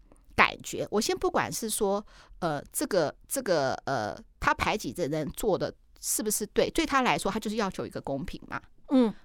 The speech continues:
Speaker 1: 嗯，他在这个环境他得到不公平了，那事实上我也是让他觉得不公平嘛，因为我没有盯别人，就只盯他嘛。
Speaker 2: 嗯。
Speaker 1: 他在这个环境他觉得不公平了，他就怨气就很高涨了。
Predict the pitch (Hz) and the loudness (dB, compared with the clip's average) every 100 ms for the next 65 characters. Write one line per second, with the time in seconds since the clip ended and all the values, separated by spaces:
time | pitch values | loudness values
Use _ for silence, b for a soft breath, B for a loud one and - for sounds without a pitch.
0 | - 202 b b - 370 349 320 240 - | -2 -2 b b 4 6 6 4 4 2
1 | 233 262 160 202 202 190 175 156 - - | 2 -2 -2 0 0 0 -2 -2 -4 -8
2 | 254 254 269 - 302 220 226 165 - - | -8 0 0 2 0 0 0 0 -4 -6
3 | 170 170 - 175 - 175 156 156 - - | -4 -6 -6 -8 -4 0 0 -2 -6 -6
4 | 143 - 226 156 196 190 175 175 143 147 | -6 0 0 0 -4 -4 -4 -2 0 0
5 | 196 - - 151 160 143 143 143 - - | -2 -4 -6 -6 -4 -6 -6 -8 -12 -20
6 | - 233 208 - 330 302 - - 294 196 | -4 -2 0 4 6 6 2 -6 -2 0
7 | 160 185 233 254 151 208 208 190 180 190 | 0 0 0 -2 -2 -2 -2 -2 -2 -2
8 | - 160 233 233 240 233 175 196 190 175 | -4 -4 -2 0 2 2 0 -2 -2 -2
9 | - 170 175 - - - | 2 2 2 -2 -6 -10